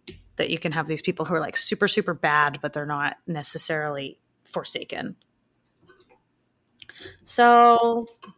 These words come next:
lots to look forward to. Um,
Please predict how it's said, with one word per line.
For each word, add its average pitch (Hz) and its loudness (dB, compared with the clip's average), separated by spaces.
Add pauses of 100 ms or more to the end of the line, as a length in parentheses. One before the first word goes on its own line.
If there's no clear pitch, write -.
(1080)
lots 151 -2
to 240 -4
look 330 -8
forward 143 -4
to. 139 -8 (240)
Um, 180 2